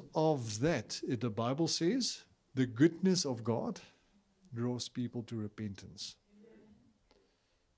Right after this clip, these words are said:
It's easy to see the wrong in a person. It's easy to see the sin. That doesn't take rocket science, come on.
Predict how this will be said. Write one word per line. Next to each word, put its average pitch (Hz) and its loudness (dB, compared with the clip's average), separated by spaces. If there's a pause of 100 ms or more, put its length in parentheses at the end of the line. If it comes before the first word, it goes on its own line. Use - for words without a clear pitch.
(280)
It's - -8 (100)
easy 196 4 (120)
to 135 2
see 156 2
the 131 4
wrong 117 2
in 110 0
a 104 -2
person. 98 -6 (300)
It's - -6
easy 160 4
to 139 2
see 151 2
the 123 2
sin. 95 -4 (280)
That 147 -4
doesn't 139 0
take 127 -2
rocket 107 -2
science, 104 -8
come 117 -6
on. 85 -8